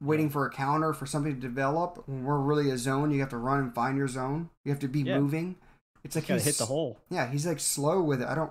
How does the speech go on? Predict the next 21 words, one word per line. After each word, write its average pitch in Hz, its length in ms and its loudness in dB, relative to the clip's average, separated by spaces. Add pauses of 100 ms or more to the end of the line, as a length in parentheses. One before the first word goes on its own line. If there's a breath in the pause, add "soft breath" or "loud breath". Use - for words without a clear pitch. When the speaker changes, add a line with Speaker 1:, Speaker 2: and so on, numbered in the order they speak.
(120)
Speaker 1:
I 147 60 -4
don't 151 180 0
get 160 180 -2
that. 110 220 -8 (160)
Like, 135 140 -2
it's 139 280 -4
Speaker 2:
Mm-hmm. 107 120 -12 (440)
Speaker 1:
when 156 140 2
you 190 80 4
see 208 300 2
Rojo 160 560 4
and 143 100 4
him 202 420 2
run 170 540 -2
on 143 160 0
different 147 260 -4
plays, 147 340 2
it's 139 140 2
night 143 240 2
and 135 80 -2
day. 131 240 -4